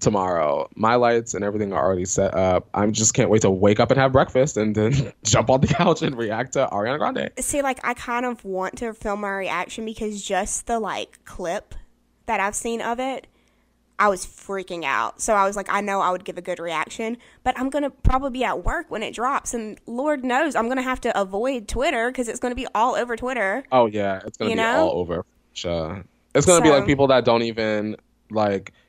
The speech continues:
Speaker 1: really care about Ariana are, are gonna be, like, uploading reactions and talking about it all
Speaker 2: Yeah.
Speaker 1: damn day.
Speaker 2: Yeah, so I'm not gonna be able to, like,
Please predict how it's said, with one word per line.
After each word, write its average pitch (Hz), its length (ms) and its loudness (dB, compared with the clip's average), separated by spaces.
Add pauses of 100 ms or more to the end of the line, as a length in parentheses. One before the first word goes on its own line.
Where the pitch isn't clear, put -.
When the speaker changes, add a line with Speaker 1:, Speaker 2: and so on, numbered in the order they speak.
(400)
Speaker 1:
really 107 300 4
care 104 260 2
about 95 240 0
Ariana 92 420 2
are, 80 300 2 (340)
are 90 60 -6
gonna 87 160 -2
be, 85 180 -2
like, 87 160 2
uploading 85 480 0
reactions 87 500 0
and 104 80 -10
talking 87 320 2
about 82 240 2
it 85 200 4
all 92 240 8
Speaker 2:
Yeah. 95 100 6
Speaker 1:
damn - 240 2
day. - 320 -2 (160)
Speaker 2:
Yeah, 233 220 2
so 226 160 0
I'm 233 160 4
not 240 240 2
gonna 233 160 -2
be 214 160 -6
able 214 220 -2
to, 202 60 -2
like, 190 200 -4